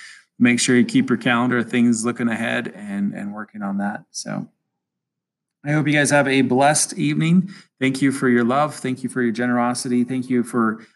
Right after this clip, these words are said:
the coffee cards. Um, that was a blessing. I tell you, my, um, several of the kiddos chose to bring me the coffee card, which is cool. Uh, it's not really what I was intention,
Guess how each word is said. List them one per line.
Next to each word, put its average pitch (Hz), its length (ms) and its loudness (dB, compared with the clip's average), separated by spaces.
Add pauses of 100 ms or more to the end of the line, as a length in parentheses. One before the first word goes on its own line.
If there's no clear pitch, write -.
(160)
the 120 60 -10
coffee 135 300 0
cards. 127 540 0 (400)
Um, 110 500 0 (380)
that 110 260 -4
was 110 200 -4
a 107 40 -2
blessing. 101 480 -2
I 101 80 -2
tell 104 220 -4
you, 104 160 -4
my, 110 340 -4 (840)
um, 98 480 -2 (480)
several 131 440 2
of 120 80 4
the 117 80 4
kiddos 123 320 2
chose 127 300 0
to 120 80 -4
bring 117 240 4
me 135 140 6
the 123 100 2
coffee 110 280 0
card, 117 260 -2
which 127 180 -6
is 196 80 -2
cool. 240 340 2
Uh, 147 200 -2
it's 120 220 -6
not 131 140 -4
really 120 160 -2
what 110 140 -2
I 101 80 -2
was - 380 -8
intention, 117 1000 -2